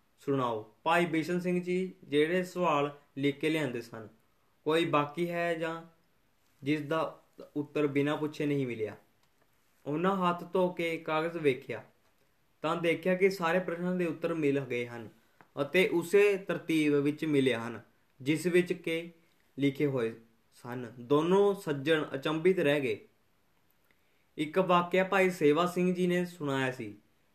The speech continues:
ਕਿ ਇੱਕ ਭਾਈ ਕਾਹਨ ਸਿੰਘ ਨਾਮ ਦੇ ਉਪਦੇਸ਼ਕ ਐਬਟਾਬਾਦ ਵਿੱਚ ਹੁੰਦੇ ਸਨ। ਸਾਰਾ ਐਬਟਾਬਾਦ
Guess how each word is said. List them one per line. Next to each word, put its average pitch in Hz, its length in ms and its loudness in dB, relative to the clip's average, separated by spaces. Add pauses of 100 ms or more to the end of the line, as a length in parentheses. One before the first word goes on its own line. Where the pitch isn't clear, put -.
(180)
ਕਿ 175 120 2
ਇੱਕ 175 260 -2
ਭਾਈ 190 300 2
ਕਾਹਨ 165 400 0
ਸਿੰਘ 185 240 0
ਨਾਮ 165 480 -2 (440)
ਦੇ 147 220 2
ਉਪਦੇਸ਼ਕ 151 840 0 (420)
ਐਬਟਾਬਾਦ 151 720 0
ਵਿੱਚ 151 240 -4
ਹੁੰਦੇ 131 380 -4
ਸਨ। 110 260 -10 (440)
ਸਾਰਾ 165 580 2
ਐਬਟਾਬਾਦ 165 720 0